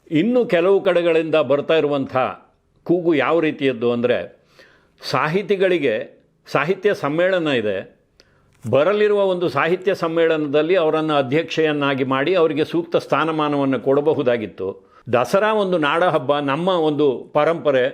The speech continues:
ಇದನ್ನು ಉದ್ಘಾಟನೆ ಮಾಡೋದಕ್ಕೆ ಅವರನ್ನು ಆಯ್ಕೆ ಮಾಡಿ ಮುಜುಗರವನ್ನು ಸೃಷ್ಟಿಸುವ ಬದಲು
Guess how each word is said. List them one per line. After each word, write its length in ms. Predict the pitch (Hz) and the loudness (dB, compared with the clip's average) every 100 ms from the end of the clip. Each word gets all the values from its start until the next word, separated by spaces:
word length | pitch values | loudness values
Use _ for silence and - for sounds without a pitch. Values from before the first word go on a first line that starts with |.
| - - - | -8 -14 -4
ಇದನ್ನು 380 | 135 202 220 202 | 0 0 0 0
ಉದ್ಘಾಟನೆ 580 | 170 147 180 185 180 165 | 0 0 -2 0 -2 0
ಮಾಡೋದಕ್ಕೆ 540 | 156 143 135 - 143 120 117 - _ | 0 0 0 0 0 0 -4 -18 _
ಅವರನ್ನು 480 | 110 160 208 226 214 | 0 2 2 0 0
ಆಯ್ಕೆ 340 | 165 180 180 175 | 0 0 0 -2
ಮಾಡಿ 300 | 165 160 165 | 0 0 0
ಮುಜುಗರವನ್ನು 760 | 151 151 190 196 185 160 156 | 0 0 0 0 0 -2 -4
ಸೃಷ್ಟಿಸುವ 640 | - 165 - 175 165 151 135 | -4 -4 -2 -2 0 0 2
ಬದಲು 440 | 135 151 139 | 2 2 0